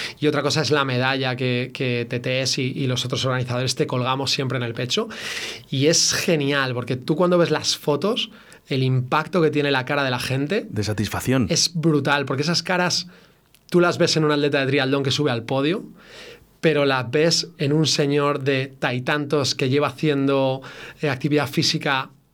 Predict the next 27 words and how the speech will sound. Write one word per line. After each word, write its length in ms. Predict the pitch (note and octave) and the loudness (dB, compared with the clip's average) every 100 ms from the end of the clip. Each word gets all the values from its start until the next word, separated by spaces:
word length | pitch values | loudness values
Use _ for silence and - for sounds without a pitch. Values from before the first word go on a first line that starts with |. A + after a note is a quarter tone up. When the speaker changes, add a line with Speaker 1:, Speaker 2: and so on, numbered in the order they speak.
| _ _ | _ _
Speaker 1:
un 160 | G3 F3+ | 2 4
año 380 | E3+ F#3+ A3+ - - - _ | 4 4 2 -2 -14 -20 _
y 140 | E3+ | 0
ha 80 | D#3 | 0
acabado 320 | D#3 D#3 D3 | 2 2 2
una 160 | C#3 C3+ | 2 0
carrera 380 | C3 C3 C3+ C3 | 0 0 2 2
de, 360 | B2+ B2+ B2+ C3 | 0 0 -2 -2
de, 380 | C3 B2+ B2+ C#3 | -2 0 -2 -2
como 160 | C3 | 0
puede 160 | C#3 C3 | 0 0
ser 120 | C#3 | 2
de 120 | C3 | 0
test, 320 | C3 C3+ - - - C3 | 2 0 -2 -10 -12 -4
de 140 | C3+ | 0
seis 300 | - D3+ D3 | 2 0 0
kilómetros, 640 | D#3 C3+ C#3+ D#3+ A#3 A3+ - - - | 0 0 2 2 0 -2 -12 -20 -8
y 140 | C#3 C#3 | -2 0
el 80 | |
sentimiento 480 | - C3+ B2 C3 D3 | 0 0 0 0 0
que 100 | C#3 | 0
tiene 260 | C3 C3+ C#3+ | 0 0 0
es 140 | C#3 | 0
el 80 | D#3 | 0
de 60 | C3 | 0
haberse 300 | B2+ - - | 0 -2 -2
superado 720 | - D3 C3 B2+ C#3 F3+ | 0 0 0 -2 -2 -4